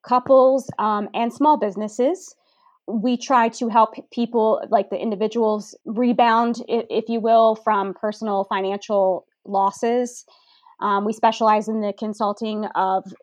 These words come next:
uh, survivors of financial abuse, and I can get into that a little bit later. Um, and I also help small businesses with their typical bookkeeping services. We've been in business for about two and a half years, and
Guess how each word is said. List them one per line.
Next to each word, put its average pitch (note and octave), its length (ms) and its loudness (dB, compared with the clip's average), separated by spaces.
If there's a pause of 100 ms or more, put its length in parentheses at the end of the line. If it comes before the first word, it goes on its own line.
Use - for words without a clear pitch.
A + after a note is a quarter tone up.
(120)
uh, - 180 -10
survivors A#3 720 0
of C#4 240 -4
financial D4+ 480 -4
abuse, C#4 360 -4
and A3+ 100 -4
I F#3+ 100 0
can G3+ 140 -8
get F#3+ 180 -2
into G3 240 -6
that F#3+ 160 -4
a G3 60 -6
little F#3+ 200 -6
bit - 200 -6
later. D4 340 0 (720)
Um, B3 380 2
and C4 220 0
I B3 100 4
also B3+ 240 2
help C4 160 -2
small A3+ 260 0
businesses A#3 560 -2
with G#3+ 200 -2
their G#3+ 180 2
typical G#3+ 600 0
bookkeeping G#3+ 420 -4
services. F#3 720 -6 (460)
We've A#3+ 260 -2
been A#3+ 500 0 (380)
in A#3+ 420 0
business A3+ 400 -2
for A3 180 2
about G3 280 0
two C4+ 200 -4
and C4 100 -2
a - 20 -6
half A#3+ 260 0
years, A#3+ 480 -2
and G#3+ 300 -4